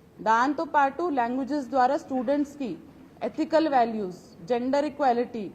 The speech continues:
క్రిటికల్ థింకింగ్, మోటివేషనల్ అంతా దాని ద్వారా జరగాలి. కాబట్టి దానికి తగ్గట్టుగా కొన్ని ప్రోజ్, పోయట్రీ, నాన్ డీటెయిల్ అంతా మార్చుకొని పెట్టడం జరిగింది for first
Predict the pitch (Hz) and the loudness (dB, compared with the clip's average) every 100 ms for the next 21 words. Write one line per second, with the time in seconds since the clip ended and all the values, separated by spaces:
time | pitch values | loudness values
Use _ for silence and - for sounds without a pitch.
0 | - 240 233 302 311 302 311 269 240 240 | -8 -8 -6 -2 2 2 0 -4 -4 -6
1 | 170 - - - - 226 254 330 302 302 | -6 -10 -18 -20 -6 -2 0 0 0 0
2 | 302 294 202 156 - - - 240 254 - | -2 -2 -2 -6 -16 -20 -8 -4 -2 2
3 | 311 262 262 285 277 277 254 254 254 262 | 2 4 2 2 0 0 0 0 0 0
4 | 269 254 226 262 359 415 - - - 220 | 0 0 0 -4 -6 -10 -12 -20 -10 2
5 | 254 262 302 302 339 311 226 294 262 277 | 4 4 2 -4 -2 -2 0 -2 0 0
6 | 349 466 - - - 269 285 302 311 - | 0 -2 -10 -12 -2 0 2 0 -2 -8
7 | - - - 262 262 277 285 - - 254 | -20 -20 -8 2 4 4 0 -4 0 2
8 | 262 254 330 285 262 277 269 269 277 359 | 0 -2 -2 0 2 2 -2 -2 -2 -2
9 | 262 247 294 269 240 226 - 254 349 240 | -4 0 0 2 0 -2 -6 -6 -2 -4
10 | 208 233 254 196 185 214 202 359 320 285 | -2 -2 0 -2 -4 -6 -4 -4 -4 -4
11 | 277 226 - | -4 -6 -4